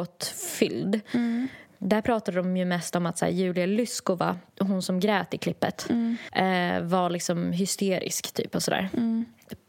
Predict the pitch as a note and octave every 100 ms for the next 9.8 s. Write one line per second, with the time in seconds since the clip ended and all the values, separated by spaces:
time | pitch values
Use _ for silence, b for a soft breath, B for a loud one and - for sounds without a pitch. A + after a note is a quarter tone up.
0 | - G#3 A3 - G#3+ G3+ F#3+ G#3 F#3+ G3+
1 | F#3+ F3+ F3+ F3+ G3+ - - E3 F3+ G3+
2 | F#3+ G#3 - - - B3 B3 G3+ F3 E3
3 | - G3 G3 G#3+ E3+ F3 F#3 - F#3+ -
4 | B B B B - F#4+ A#3 - - -
5 | C4+ - - D4+ D#4 D#4 B3 G3 G3 F#3
6 | - B B B - _ _ G#3 A3 G3
7 | G3 F#3+ F#3+ F#3 F#3 - C4 G#3+ F#3 -
8 | - - C4 G#3 - - - - - -
9 | _ - - A3 G#3+ G#3 G#3